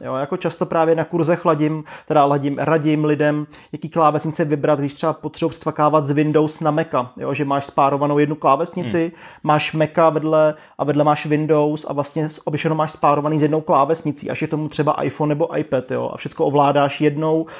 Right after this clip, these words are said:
Speaker 1: a záleží, který tlačítko stiskneš, který se má jako aktuálně připárovat nebo spojit, jo. Takže tohle jako je fakt super, co v tomhletom jako odvádí Logitech, no. Pak vlastně ještě jedna poslední značka, kterou mám taky od nich nějaký klávesnice, jsou od Zagu.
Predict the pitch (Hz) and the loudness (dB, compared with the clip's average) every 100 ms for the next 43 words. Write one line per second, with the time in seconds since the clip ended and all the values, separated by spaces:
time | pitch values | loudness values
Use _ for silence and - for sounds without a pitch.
0 | - - 139 151 151 156 151 147 156 165 | -6 0 4 4 4 2 0 0 -2 -2
1 | - 165 - 156 - 160 151 151 - 156 | -2 -4 -4 -8 -6 -2 -2 -2 -6 -4
2 | 147 156 147 143 - - 160 151 156 151 | -2 0 0 0 -4 -2 0 2 0 -2
3 | 147 156 147 147 143 139 147 143 - 160 | -4 0 2 2 -2 -4 -6 -6 -6 -2
4 | 151 135 135 123 127 131 156 - - - | -2 -2 -6 -6 -8 -2 -2 -2 -8 -20
5 | - - - 160 160 - 160 170 160 - | -20 -10 2 4 4 2 0 2 0 0
6 | 170 - - 160 165 156 151 170 156 156 | -2 -4 -12 -4 0 0 0 0 2 0
7 | 156 156 151 160 156 151 151 151 - - | -2 -4 -2 -2 -2 -4 -6 -10 -10 -6
8 | 160 151 151 151 151 135 147 135 - 127 | -2 0 0 2 0 0 -4 -6 -8 -14
9 | 117 _ - - - 185 208 226 214 220 | -14 _ -20 -12 -4 -2 0 0 2 2
10 | 208 214 196 202 196 185 185 196 196 190 | 2 0 -2 0 0 0 -2 -2 0 0
11 | 180 180 170 165 170 165 160 170 165 165 | 0 0 0 2 0 -4 -4 -2 -2 -4
12 | 165 156 180 175 165 160 160 165 165 185 | -6 -6 -6 -2 2 2 0 -4 -2 0
13 | 156 143 123 147 151 160 160 | 0 -2 0 0 0 -2 -2